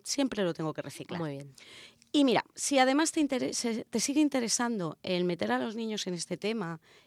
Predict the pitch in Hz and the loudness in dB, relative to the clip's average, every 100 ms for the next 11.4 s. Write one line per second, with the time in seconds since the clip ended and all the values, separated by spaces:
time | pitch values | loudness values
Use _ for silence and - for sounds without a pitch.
0 | - 208 - 196 - - - - _ 220 | -6 -4 0 0 -2 -20 -20 -20 _ 4
1 | 214 208 - 254 269 302 285 277 226 208 | 6 4 2 2 4 4 2 0 0 -2
2 | 196 - 185 214 180 - 202 196 277 220 | -4 -4 0 2 0 0 -4 -2 -2 0
3 | 170 170 165 240 277 - 208 196 247 196 | 0 -2 -2 -6 -6 -4 -4 -2 -2 -2
4 | 202 - _ - - _ _ - 277 269 | -6 -14 _ -20 -20 _ _ 0 2 4
5 | 233 247 262 - 269 269 - 226 - 240 | 2 2 0 -2 -2 -2 -2 -4 -4 -2
6 | 254 262 - 185 226 - - 185 220 _ | 2 0 2 2 2 -2 -4 -4 -4 _
7 | _ _ - 196 180 160 170 135 95 - | _ _ -2 0 2 0 -2 -2 -4 -8
8 | - - _ _ _ _ _ - - _ | -8 -20 _ _ _ _ _ -20 -20 _
9 | _ 277 254 247 240 233 226 220 214 202 | _ 2 4 4 2 2 2 2 2 2
10 | 214 165 180 220 233 - 262 233 226 220 | 2 2 0 -2 -4 -2 0 2 2 2
11 | 226 240 220 | 2 2 0